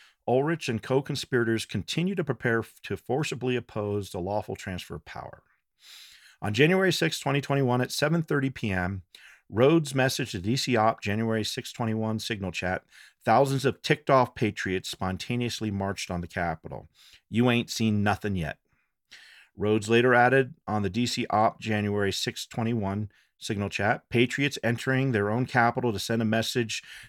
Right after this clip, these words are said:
to the traitors is nothing compared to what is coming."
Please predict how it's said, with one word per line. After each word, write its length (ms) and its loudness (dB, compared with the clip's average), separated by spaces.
to 80 -4
the 100 -2
traitors 480 2
is 180 -6
nothing 380 0
compared 540 0
to 80 -4
what 300 -2
is 140 -6
coming." 480 -8